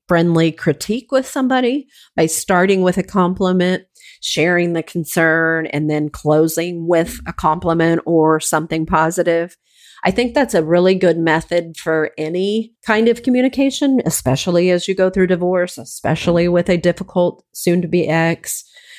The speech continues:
Be kind and pleasant. Say what you need to say in a brief, informative, friendly, and firm way, and then close out with a kind thought. "Have a good day. I wish you w-, well," you know, whatever that is.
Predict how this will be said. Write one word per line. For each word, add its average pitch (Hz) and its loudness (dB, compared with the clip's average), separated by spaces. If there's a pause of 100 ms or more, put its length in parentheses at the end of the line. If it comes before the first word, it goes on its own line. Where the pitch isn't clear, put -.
(240)
Be 165 -2
kind 233 2
and 147 -2
pleasant. 185 0 (340)
Say 170 2
what 160 0
you 165 -2
need 156 0
to 143 -2
say 180 0 (100)
in 151 -4
a 151 -4
brief, 170 0
informative, 165 -2
friendly, 175 -2
and 160 -4
firm 165 0
way, 185 0 (280)
and 170 0
then 180 2
close 180 0
out 175 0
with 185 2
a 196 -2
kind 170 0
thought. 165 -2
"Have 151 -8
a 160 -10
good 160 -10
day. 160 -4
I 156 2
wish 156 0
you 165 -6
w-, 170 -6 (140)
well," 156 0
you 156 -8
know, 151 -4
whatever 175 2
that 170 -4
is. 170 0